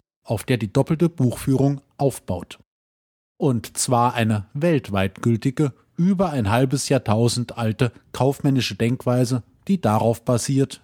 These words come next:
wie Wirtschaften funktioniert. Wenn Sie sich aber tiefergehend mit Buchhaltung beschäftigen, werden Sie feststellen, dass diese kaufmännische Denkweise in ganz erheblichem Maße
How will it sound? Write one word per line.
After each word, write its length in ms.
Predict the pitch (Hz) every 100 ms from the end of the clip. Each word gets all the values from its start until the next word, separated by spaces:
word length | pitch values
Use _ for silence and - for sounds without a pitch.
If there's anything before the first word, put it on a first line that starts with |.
| -
wie 220 | 104 104
Wirtschaften 640 | 131 - 131 - - 135 -
funktioniert. 840 | - 104 92 - 135 101 - - _ _ _ _ _ _ _ _ _ _ _
Wenn 260 | 120 135 139
Sie 140 | 127
sich 360 | 110 123 113 -
aber 400 | 127 110 98 -
tiefergehend 760 | 226 240 165 110 113 104 98 -
mit 280 | 110 - -
Buchhaltung 480 | 143 143 139 151
beschäftigen, 720 | 147 147 160 147 - 156 175 170 _ _ _ -
werden 280 | 131 113
Sie 140 | 104 104
feststellen, 840 | - 113 - - - 139 165 170 - _ _ _
dass 260 | 127 117 -
diese 300 | 135 113 104
kaufmännische 680 | - 165 214 156 131 107
Denkweise 600 | - 113 131 131 131 123 139
in 240 | 131 113
ganz 260 | 170 202 180
erheblichem 560 | 139 - 135 - 113
Maße 440 | 101 101 123 123